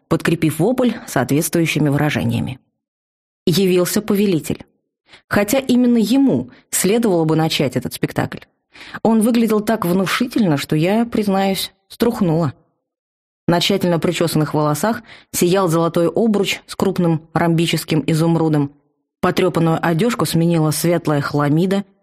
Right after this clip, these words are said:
чем-то напоминавшая парадную мантию учителя, и развивавшаяся, казалось, без помощи ветра. "Ты, взрослая, умная женщина!" патетически начал Лен, явно в угоду старейшинам, умиленно внимающим ему поодаль.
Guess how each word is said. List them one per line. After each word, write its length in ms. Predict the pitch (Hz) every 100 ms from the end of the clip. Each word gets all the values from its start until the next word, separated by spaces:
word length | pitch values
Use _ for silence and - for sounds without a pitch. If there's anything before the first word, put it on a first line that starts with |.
| _
чем-то 340 | - 208 196 190
напоминавшая 680 | 190 185 185 185 175 - 170
парадную 480 | 180 180 165 170 170
мантию 400 | 175 165 165 165
учителя, 520 | - 165 - 147 139 - - - _ -
и 160 | 196
развивавшаяся, 800 | 180 165 175 190 226 - 180 165
казалось, 600 | 156 165 175 175 160 - -
без 240 | 156 160
помощи 360 | 170 165 160 175
ветра. 340 | 170 - - - _ _ _ _ _ _ _ _ -
"Ты, 400 | 202 180 131 - _ _ _ -
взрослая, 840 | 156 170 190 190 - 139 117 117 _
умная 600 | - 247 240 202 180 160
женщина!" 800 | 143 156 214 196 151 - 131 - - _ _
патетически 600 | 160 165 175 170 160 160
начал 300 | 151 151 151
Лен, 240 | 160 220
явно 320 | 165 170 185 160
в 100 | 156
угоду 260 | 156 175
старейшинам, 720 | 151 - 170 135 - 123 127 - - -
умиленно 480 | 160 156 180 175
внимающим 760 | 151 156 147 160 165 - 160 151
ему 280 | 160 151 147
поодаль. 480 | 147 143 123 120